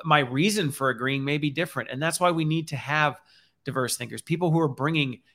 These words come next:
different perspectives and angles on this, because there is a lot of philosophical,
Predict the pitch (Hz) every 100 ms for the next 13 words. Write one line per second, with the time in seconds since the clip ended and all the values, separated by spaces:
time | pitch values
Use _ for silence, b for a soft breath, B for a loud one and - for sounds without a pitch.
0 | _ 139 135 131 127 123 - 143 143 117
1 | 110 110 113 120 135 143 117 110 110 110
2 | - 123 - 139 135 - b b - 160
3 | 151 139 127 131 143 120 - - b b
4 | _ _ 139 120 110 - _ - 156 147
5 | 147 139 135 131 117 117 104